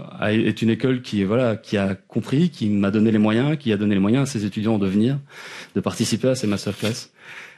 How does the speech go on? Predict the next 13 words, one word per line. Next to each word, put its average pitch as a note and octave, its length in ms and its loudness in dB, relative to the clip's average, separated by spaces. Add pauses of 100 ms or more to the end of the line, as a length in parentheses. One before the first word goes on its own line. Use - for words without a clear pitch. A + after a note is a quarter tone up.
(140)
Euh, F#2+ 200 2
c'est F#2+ 200 -2
important, B2+ 520 -2 (240)
parce A2 140 -4
que - 80 -10
tous - 140 -4
les B2 80 2
signaux A#2+ 360 2
faibles, A#2 520 0
tous - 100 -20
ces - 140 -10
petits B2 320 -10
tweets, - 400 -8